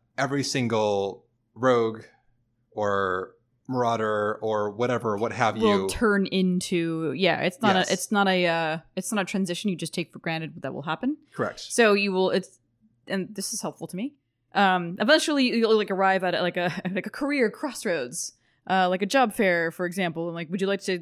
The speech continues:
Speaker 2: continue conjuring?" Which, like, arcanists have a totally different kind of job description and, and list of responsibilities.
Speaker 1: Yes.
Speaker 2: And we basically turn those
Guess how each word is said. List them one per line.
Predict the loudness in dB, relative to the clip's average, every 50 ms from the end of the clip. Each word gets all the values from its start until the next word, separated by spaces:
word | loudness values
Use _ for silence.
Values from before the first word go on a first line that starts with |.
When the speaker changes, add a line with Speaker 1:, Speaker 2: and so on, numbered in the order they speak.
| -6 -6
Speaker 2:
continue | -6 -4 -2 0 2 2 0
conjuring?" | 0 -2 -4 -4 -2 -2 -2 -4 -4 -6 -8 -14 -16 _ _ _ _ _
Which, | 0 2 2 2 2 0 -6 -8 -8 -8 -8
like, | -6 -2 2 4 6 6 6 6 2 0 -6 -14 -20 -20 -20 -20 -20 _ _ 0
arcanists | 2 2 2 2 2 0 0 0 -2 -6 -8 -8 -10 -10 -6 0
have | 0 2 2
a | 2 0
totally | -2 -2 0 2 2 0
different | 0 0 -2 -2 -4 -4 -4
kind | -6 -4 -4
of | -4 -4
job | -2 0 -2 -2 -2
description | -4 -8 -8 -8 -8 -4 -2 -2 -2 -2 -2 -4
and, | -2 -2 -2 0 0 -2 -2
and | -2 -2 -2 -2 -4 -6 -6 -4 0
list | 2 2 2 2 0
of | -4 -6
responsibilities. | -6 -4 -4 -4 -4 -4 -6 -6 -6 -6 -6 -6 -4 -6 -4 -2
Speaker 1:
Yes. | -4 -4 -4 -6 -10 -10 -12 -14 -18 _ _ _
Speaker 2:
And | 0 2 4 4 2 2 0 -4 -6 -8
we | -8 -6 -2 0 0 2 2 0 0 2
basically | 2 2 2 2 -2 -8 -8 -8 -8 -8
turn | -8 -6 -4 -4 -2 -2 -4 -4 -6 -6 -6 -8 -10 _ _ _ _ _ _ _ -4
those | 0 2 2 2 2